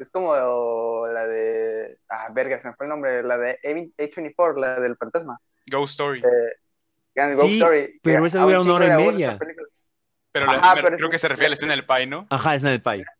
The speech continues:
Speaker 1: No, no, no,
Speaker 3: En
Speaker 1: no
Speaker 3: general,
Speaker 1: es,
Speaker 3: en
Speaker 1: no
Speaker 3: general la película es
Speaker 1: ajá, en
Speaker 3: contemplativa.
Speaker 1: general, güey, le aburre a muchos, güey, pero es muy contemplativa, güey, pero sin embargo en esa contemplación pasan varias cosas,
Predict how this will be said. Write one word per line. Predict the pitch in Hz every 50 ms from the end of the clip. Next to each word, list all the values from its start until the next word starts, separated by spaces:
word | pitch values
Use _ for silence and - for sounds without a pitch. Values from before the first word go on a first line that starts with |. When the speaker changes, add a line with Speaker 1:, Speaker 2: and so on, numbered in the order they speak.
| _ _ _ _ _ _ _ _ _ _ _
Speaker 1:
No, | 185 240 277 277 240
no, | 220
no, | 233 254 233 214 220
Speaker 3:
En | 240 208
Speaker 1:
no | 190
Speaker 3:
general, | 214 220 233 247 285 247
Speaker 1:
es, | 165 -
Speaker 3:
en | 170
Speaker 1:
no | 196
Speaker 3:
general | 208 196 214 233
la | 220 160
película | 160 170 180 - 175 156
es |
Speaker 1:
ajá, | 143 - 139
en | 185
Speaker 3:
contemplativa. | 143 135 - - 135 107
Speaker 1:
general, | 175 175 185 196 190 175
güey, | - - _ _ _ _ _ - 143
le | 156
aburre | 156 156 156 180 196 208
a | 202
muchos, | 196 214 214 - - 160
güey, | 151 151 143 147 -
pero | - 147 143
es | 143 139 135 - - 147
muy | 165 175 180
contemplativa, | 180 185 175 160 135 147 131 - - 151 165
güey, | 156 147 135 -
pero | 135 131 131
sin | - 139
embargo | 131 123 120 123 131 143 147 143
en | 131 120 117 113 117 120
esa | 127 127 - 143
contemplación | - 151 139 123 113 101 - - 113 - 113 101 - - 127 127
pasan | - 127 127 - 135 120
varias | 117 120 120 - _
cosas, | - 127 123